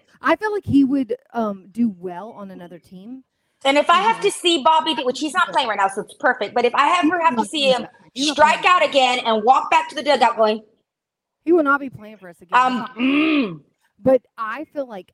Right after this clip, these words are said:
Speaker 1: I feel like the Bobby Dahlback could go to another team and somehow do so well, but not on the Red Sox.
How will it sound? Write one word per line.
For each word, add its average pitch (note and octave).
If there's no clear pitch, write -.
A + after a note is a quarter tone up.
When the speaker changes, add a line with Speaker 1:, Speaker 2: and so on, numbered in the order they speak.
Speaker 1:
I G#3+
feel D#4
like B3
the F#3
Bobby F#3
Dahlback G#3+
could F#3+
go F#3
to -
another C#4
team A3+
and F3+
somehow G#3+
do F#3+
so F#3+
well, F#3+
but F3
not F3
on F3
the E3+
Red D#3+
Sox. -